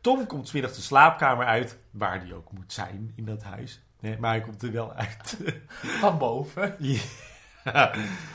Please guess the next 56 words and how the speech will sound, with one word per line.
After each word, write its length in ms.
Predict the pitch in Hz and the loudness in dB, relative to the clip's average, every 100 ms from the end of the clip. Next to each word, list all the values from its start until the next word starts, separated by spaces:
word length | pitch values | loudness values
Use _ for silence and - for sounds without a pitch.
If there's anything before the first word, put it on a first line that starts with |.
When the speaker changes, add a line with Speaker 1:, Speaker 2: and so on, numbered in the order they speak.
| - - | -18 0
Speaker 1:
Om 160 | 202 226 | 4 6
in 100 | 185 | 4
zijn 120 | 160 | 2
onderbroek 440 | 175 180 143 151 156 | 0 2 4 2 0
op 120 | - | -4
de 80 | 160 | 2
bank 240 | 110 104 | 2 2
T 80 | 170 | 0
V 260 | 151 101 | 0 -2
te 80 | 95 | -4
gaan 160 | 104 98 | -10 -4
kijken. 440 | 98 95 - 101 - _ | -2 -2 -8 -16 -16 _
Anouk 380 | - 170 269 - | 0 2 2 0
wil 500 | 127 139 117 104 - | -2 2 2 0 -10
dat 200 | - 139 127 | -8 -8 -2
hij 180 | 120 | -4
zichzelf 420 | 107 - 117 107 110 | -4 -8 -4 -4 -6
even 220 | 101 - | -14 -4
omkleedt 480 | 202 226 190 110 110 | -2 -2 -2 -4 -4
om 80 | 113 | -8
het 100 | 110 | -8
goede 240 | 123 110 | -10 -10
voorbeeld 440 | 110 143 117 110 | -2 0 0 -6
aan 140 | 107 90 | -8 -6
Vlinde 300 | 113 127 165 | -6 -4 -4
te 140 | 190 | -4
geven 400 | 190 196 202 226 226 - - | -2 -2 0 -2 -2 -12 -10
en 140 | 123 | -4
vraagt 280 | 123 107 104 | -2 -2 4
daarna 420 | 117 151 151 147 | 6 6 4 0
of 100 | 151 | -4
ze 80 | 180 | -8
wat 140 | 196 | -4
leuks 220 | 131 101 | -4 -4
kunnen 200 | - 110 | -6 -6
doen 180 | 107 107 | -6 -6
die 140 | 131 117 | -6 -6
avond. 500 | - - - - - - - - - | -10 -14 -18 -20 -20 -20 -20 -20 -2
Tom 200 | 170 165 | 0 0
gaat 220 | 110 104 | -4 -6
al 80 | 104 | -4
stappen 320 | 143 135 110 | -2 -2 -4
met 160 | 104 | -6
de 60 | 113 | -6
jongens 380 | 175 226 226 - - | -4 -2 -4 -8 -18
en 120 | - 123 | -10 0
daar 160 | 110 | 0
mag 140 | 107 104 | 0 -8
Anouk 280 | 104 104 | -8 -8
niet 180 | 123 160 | -2 -2
bij 220 | 110 90 - | -2 -4 -6
zijn. 300 | - - - - | -16 -20 -20 -16
Ze 160 | - 123 | -10 -8
beginnen 300 | 113 123 113 | -6 -8 -8
te 80 | |
kibbelen 440 | 110 160 160 143 | -2 0 2 0